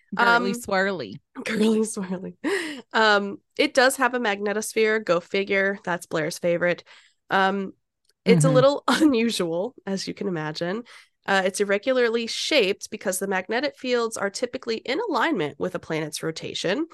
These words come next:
Speaker 2: Uh, however, loophole, Uranus's are not. <laughs> They tipped over because it's at that ninety or that, uh, axis problem. But the
Speaker 1: Right.
Speaker 2: magnetic axis then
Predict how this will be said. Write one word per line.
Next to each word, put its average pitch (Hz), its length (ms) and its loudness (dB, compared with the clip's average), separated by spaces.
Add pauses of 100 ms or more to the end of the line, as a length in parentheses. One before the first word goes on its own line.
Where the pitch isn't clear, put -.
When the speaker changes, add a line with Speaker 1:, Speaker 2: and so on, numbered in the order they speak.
(460)
Speaker 2:
Uh, 190 300 4
however, 226 420 4
loophole, 277 600 4
Uranus's 220 560 -2
are 196 160 -2
not. 208 340 -4 (420)
<laughs> 277 260 2
They 269 180 2
tipped - 360 -4
over 311 480 -2
because 185 380 0
it's 202 180 0
at 175 200 0
that 185 200 2
ninety 170 360 -2 (160)
or 175 340 -2 (160)
that, 170 320 0
uh, 151 240 -6 (540)
axis - 640 0
problem. 240 480 0 (320)
But - 80 0
the 170 60 4
Speaker 1:
Right. 127 200 4
Speaker 2:
magnetic 202 580 0
axis - 500 -8
then 165 280 0